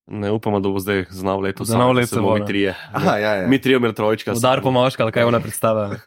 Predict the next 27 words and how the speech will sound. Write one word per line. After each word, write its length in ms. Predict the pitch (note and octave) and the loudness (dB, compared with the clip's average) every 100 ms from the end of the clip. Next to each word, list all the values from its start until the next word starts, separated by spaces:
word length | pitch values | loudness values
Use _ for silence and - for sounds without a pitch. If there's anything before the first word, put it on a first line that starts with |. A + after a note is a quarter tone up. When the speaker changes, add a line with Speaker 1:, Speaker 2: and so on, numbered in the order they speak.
| _ _ | _ _
Speaker 1:
<laughs> 40 | F#3+ - F3 - - - - - _ _ _ - _ G3+ D#3+ A#2 A#2+ - | -4 -4 -12 -12 -14 -14 -18 -20 _ _ _ -20 _ -16 -14 -14 -16 -12
Speaker 2:
Ej, 140 | - A#2+ | -4 -2
kaj 140 | C3 | 0
pa 100 | D3 | 2
glede 240 | C3 B2+ | 2 2
savnanja, 480 | C3+ B2+ C3+ A#2+ G#2+ | 2 0 -2 -2 -4
imaš 260 | G#2 G#2+ - | -4 -8 -8
k-, 280 | - A2 G#2+ | -6 -4 -4
koliko, 300 | - A#2 - _ | -6 -6 -10 _
verjetno 380 | - A2 A2+ A2 | -8 -6 -4 -6
si 180 | G2+ G#2+ | -6 -8
že 120 | G#2 | -8
kar 160 | - A#2 | -4 -4
izkušen, 480 | A2 - B2 G#2+ G2 - _ | -4 -4 -4 -6 -10 -14 _
ko 120 | - | -16
bi 120 | G#2+ A2 | -8 -6
rekel, 200 | A2 A2 | -4 -4
savnač. 640 | - C3+ C#3 C#3 B2 - E3+ B2+ G3+ - | 0 2 4 2 0 -2 0 2 0 2
Speaker 1:
<laughs> 440 | C#3+ A2+ C3 B2+ - | 2 2 0 0 0
Speaker 2:
Kaj, 160 | C3+ | 0
kar 180 | C3+ D#3+ | 2 0
pol 220 | D3+ D#3+ | 0 0
urice 280 | D#3 C#3+ B2+ | 0 2 0
za, 300 | A#2+ A#2+ A#2 | 2 2 2
za, 220 | A2 A#2+ | 0 -2
za, 200 | A2+ A#2+ A#2 G#2 _ | -2 -2 -4 -6 _
zaženeš? 560 | A#2 A2+ A#2+ A2+ G2+ | -4 0 0 0 -4